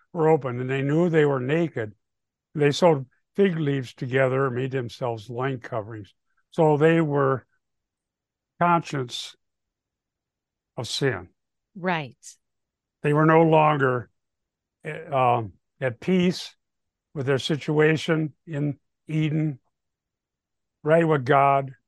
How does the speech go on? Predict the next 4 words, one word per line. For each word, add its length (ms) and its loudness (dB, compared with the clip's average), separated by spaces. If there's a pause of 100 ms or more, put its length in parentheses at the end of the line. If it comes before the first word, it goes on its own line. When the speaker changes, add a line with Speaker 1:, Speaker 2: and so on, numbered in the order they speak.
(1200)
Speaker 1:
not 320 2 (440)
sensing 540 -4
guilt. 540 4 (1200)
And 480 2